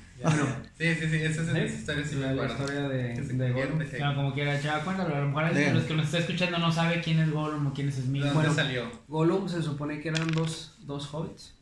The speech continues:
Speaker 2: Bueno, era, era, eran dos hobbits que estaban pescando.
Speaker 4: Ujú.
Speaker 2: Y no sé si recuerdan que, este, el heredero de Mordor no quiso tirar el anillo al, al fuego.
Speaker 3: Ajá.
Speaker 2: No se lo quedó.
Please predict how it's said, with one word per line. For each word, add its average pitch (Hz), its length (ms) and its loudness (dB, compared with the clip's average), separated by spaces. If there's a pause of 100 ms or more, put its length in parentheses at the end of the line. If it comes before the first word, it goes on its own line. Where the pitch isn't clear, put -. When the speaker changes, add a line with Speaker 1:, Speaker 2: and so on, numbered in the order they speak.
(400)
Speaker 2:
Bueno, 156 180 2
era, 160 300 2
era, 147 800 0
eran 165 300 -2
dos 170 200 -8
hobbits 156 200 -4
que - 120 -10
estaban 131 380 -2
pescando. 127 480 -2 (840)
Speaker 4:
Ujú. 127 280 4 (1080)
Speaker 2:
Y 139 60 -6
no 143 180 -2
sé 147 80 -4
si 170 60 2
recuerdan 143 540 -4
que, 113 540 -4 (520)
este, 120 920 -4 (1300)
el 135 140 -2
heredero 135 640 -2
de 139 460 -4
Mordor 147 520 -2
no 131 160 -4
quiso 143 300 -8
tirar 139 260 -8
el 139 100 -4
anillo 143 500 -4
al, 113 800 -2
al 120 120 -6
fuego. 160 460 -4
Speaker 3:
Ajá. 131 260 -6
Speaker 2:
No 165 100 -2
se 175 100 -6
lo 151 140 -4
quedó. 151 280 -6